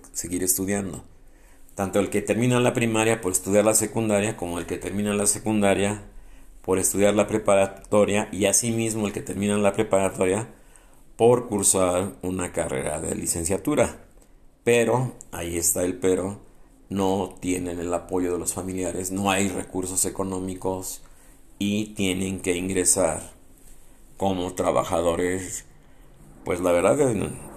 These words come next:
en lo que sea, ¿eh? Digo, esa es la gran tragedia. En lo que sea, porque aún con la preparatoria,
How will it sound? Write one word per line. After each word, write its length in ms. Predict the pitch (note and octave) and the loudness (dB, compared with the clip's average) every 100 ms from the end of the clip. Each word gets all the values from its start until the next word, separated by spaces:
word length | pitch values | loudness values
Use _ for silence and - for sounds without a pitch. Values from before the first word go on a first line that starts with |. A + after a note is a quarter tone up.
| - - - | -18 -8 -2
en 60 | |
lo 120 | F2 E2 | -2 0
que 80 | |
sea, 320 | D#2 C#3 F3+ G#2 | 2 4 4 4
¿eh? 220 | F#2+ - - - - - - | 0 -6 -12 -16 -18 -16 -4
Digo, 220 | G2+ G#2+ | 2 4
esa 140 | A2+ B2 | 4 4
es 60 | |
la 100 | G2+ | 4
gran 260 | F2+ G#2 G#2+ | 4 2 2
tragedia. 560 | G2+ - G#2+ C#3 G2 D#2 - - - - - - - - - | 0 0 0 0 -2 -6 -14 -16 -18 -18 -18 -18 -18 -18 -12
En 100 | F2 | -8
lo 120 | E2+ E2+ | -6 -2
que 100 | F2+ | 0
sea, 400 | A#2 C#3 C3 C3 | 4 4 4 0
porque 200 | - G2 | 0 2
aún 200 | G#2 A#2+ | 2 2
con 140 | A#2+ | 2
la 140 | G#2 - | 2 0
preparatoria, 840 | D2+ D#2 F2 - G#2+ A2 C#3 | 0 4 4 4 4 4 2